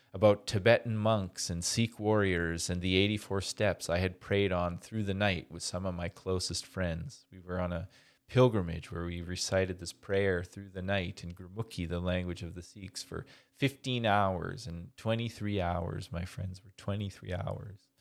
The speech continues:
It was truly a life-changing experience. Now, this ch-, uh, childhood mentor of mine is a devout Christian, not the dogmatic kind, but the kind to everyone,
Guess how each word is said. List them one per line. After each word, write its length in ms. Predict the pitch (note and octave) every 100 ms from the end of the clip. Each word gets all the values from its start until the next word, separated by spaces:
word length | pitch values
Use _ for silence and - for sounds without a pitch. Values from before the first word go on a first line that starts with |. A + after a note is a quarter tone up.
| _ _ - _
It 60 | A2
was 180 | G#2
truly 400 | - B2+ C3 A#2
a 80 | F#2
life-changing 800 | F#2 G2+ A2 - - G#2 G2 F2
experience. 880 | F2+ F2+ - - F#2 F2 - G#2 - _ _ _ _ _ - _
Now, 160 | B2+ B2
this 180 | C3 -
ch-, 240 | - - C#3
uh, 160 | A2 A2
childhood 520 | - B2+ C3 B2+ G#2
mentor 440 | G#2+ A2+ C3 A#2 G2+
of 100 | F#2+
mine 280 | F#2+ F#2+
is 140 | F#2+ -
a 40 |
devout 460 | F2+ F2 G2+ F#2+ -
Christian, 580 | - C#3 - D#2+ D2+ B2+ _ _ _ _ -
not 180 | F3+ -
the 80 |
dogmatic 840 | F#3+ C#3 C3+ B2+ A2 A#2 A#2 F2 -
kind, 480 | - D#2+ D#2 E2+ F#2
but 160 | F2+
the 80 | -
kind 500 | - - C3 B2+ B2
to 160 | A#2+ A2+
everyone, 640 | A#2 G#2+ F2+ D#2+ D#2 D#2+